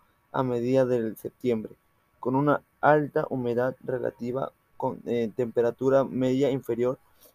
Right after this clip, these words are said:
a quince grados y lloviznas frecuentes, que favorece el desarrollo de una vegetación particular.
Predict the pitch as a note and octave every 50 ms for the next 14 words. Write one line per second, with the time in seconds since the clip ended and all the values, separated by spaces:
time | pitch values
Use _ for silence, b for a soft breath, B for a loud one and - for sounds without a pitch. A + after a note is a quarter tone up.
0 | b _ - - A#2+ - B2+ B2 - B2+ A#2+ C3+ C#3+ C3+ A2+ G#2 - _ _ _
1 | _ _ _ _ _ _ _ _ - - B2 B2 A#2+ A2+ A2+ C3 C3+ C3+ B2+ C#3+
2 | C#3+ C#3+ - - - - - - B2 A#2+ A2+ - - - _ _ _ _ _ _
3 | _ _ _ _ _ _ - - B2 A#2+ A#2+ A#2+ A2+ B2+ B2+ B2+ C#3 C3+ - D3+
4 | D3+ D3 C#3 B2+ B2+ A#2+ A#2+ A#2+ A#2 B2 B2+ C3 C3 C3 B2 B2+ B2+ C3 B2+ B2+
5 | A#2+ B2+ B2+ - A#2+ A2 A2 - - C3 B2+ - B2 - - A#2 - B2+ B2+ A2
6 | -